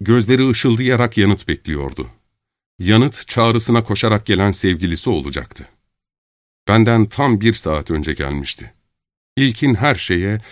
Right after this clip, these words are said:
her sözüme kahkahalarla gülüyordu. Bir aralık sustuğumu görünce,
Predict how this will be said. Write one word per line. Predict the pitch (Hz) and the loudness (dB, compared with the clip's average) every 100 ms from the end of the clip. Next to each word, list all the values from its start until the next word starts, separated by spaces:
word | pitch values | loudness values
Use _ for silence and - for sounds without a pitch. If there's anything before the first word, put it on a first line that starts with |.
| - - | -20 -4
her | 170 151 | -2 0
sözüme | - 110 120 117 | 0 2 4 2
kahkahalarla | 113 110 - 110 110 107 85 78 | 0 -2 0 2 4 2 0 -4
gülüyordu. | 82 76 76 76 - - - _ _ _ _ _ - | -6 -6 -6 -8 -10 -16 -20 _ _ _ _ _ -4
Bir | 131 | 0
aralık | 117 107 104 104 | 2 2 2 0
sustuğumu | - 98 - 90 101 | -2 -4 -2 0 2
görünce, | 87 82 90 78 90 | 0 0 -2 -4 -8